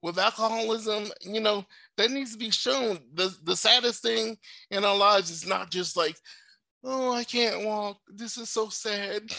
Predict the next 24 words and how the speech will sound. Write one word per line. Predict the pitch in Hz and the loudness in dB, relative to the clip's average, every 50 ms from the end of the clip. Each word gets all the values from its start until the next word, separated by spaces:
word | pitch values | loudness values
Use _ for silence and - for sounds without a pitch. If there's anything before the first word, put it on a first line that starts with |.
| - - _ | -12 -14 _
<laughs> | _ _ _ _ | _ _ _ _
you | 196 202 214 | -4 -2 0
know? | 202 165 151 170 175 - _ _ _ _ _ - | 2 2 0 0 -4 -10 _ _ _ _ _ -2
Um, | - 170 170 165 156 156 151 160 - _ - - - - - - _ _ _ _ _ _ _ _ | 0 2 2 2 2 -2 -4 -10 -14 _ -20 -20 -20 -20 -20 -20 _ _ _ _ _ _ _ _
and | - 165 165 165 170 165 | -2 0 2 2 0 -2
so | - - 165 160 160 160 135 | -2 -2 0 0 0 0 0
I'm | - 165 175 170 175 160 160 - - | 0 0 0 0 -2 -6 -10 -8 -2
trying | 185 185 190 196 | 0 0 0 0
to | 190 | -2
do | 175 190 185 | -4 -6 -6
my | 190 180 | -4 -6
best | 175 160 180 190 202 - - - | -4 -2 -2 0 0 0 -2 -2
to, | - 170 160 160 156 - _ - - - - - - _ _ _ _ _ - - | -2 -4 -4 -4 -6 -10 _ -20 -20 -20 -20 -20 -20 _ _ _ _ _ -6 -2
uh, | - 151 156 156 151 147 147 139 - - | 0 2 2 2 2 2 0 0 -4 -6
be | 151 180 185 | -8 -8 -8
the | 165 165 160 | -6 -8 -8
best | 147 147 185 202 202 - - - | -2 2 2 2 2 2 -2 -2
entertainer | 175 175 185 175 - 196 190 175 170 | -2 -2 -2 0 0 0 0 0 -2
I | 175 | -2
could | 165 - 170 151 | -4 -6 -10 -8
be. | 160 214 220 226 220 _ - - - - - - | -6 -8 -8 -8 -10 _ -20 -20 -20 -20 -18 -18
At | - 139 | -16 -8
the | - 151 | -6 -6
meantime, | 151 190 226 240 233 208 - 196 185 160 147 143 143 143 147 | -4 -2 -2 -2 -2 -2 0 0 2 2 2 0 -2 -6 -8